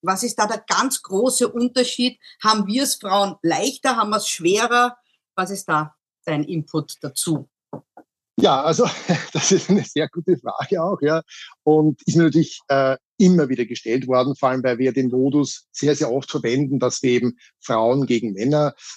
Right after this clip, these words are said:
Speaker 2: im Wettkampfmodus dann gegeneinander antreten lassen. Da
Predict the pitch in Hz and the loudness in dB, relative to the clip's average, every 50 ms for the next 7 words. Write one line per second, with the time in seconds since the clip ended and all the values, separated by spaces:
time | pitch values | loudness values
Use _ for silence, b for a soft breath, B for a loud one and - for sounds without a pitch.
0 | B B - 165 175 165 151 120 - _ _ _ - 117 143 151 - - - 143 | B B 4 6 6 6 4 2 -2 _ _ _ -2 0 0 0 0 -2 -2 -2
1 | 147 139 - - 127 131 135 123 139 - - 135 127 117 139 120 131 120 107 104 | -2 -2 -2 -2 0 0 0 0 -2 -2 -2 -2 -2 0 -2 -2 -2 -2 -4 -4
2 | 107 98 - 95 135 147 - 135 139 123 - 127 117 117 127 - - 139 131 - | -6 -6 -4 -4 -4 0 2 2 2 2 2 0 0 0 0 0 -2 -4 -2 0
3 | 131 127 127 123 120 | 2 2 2 2 0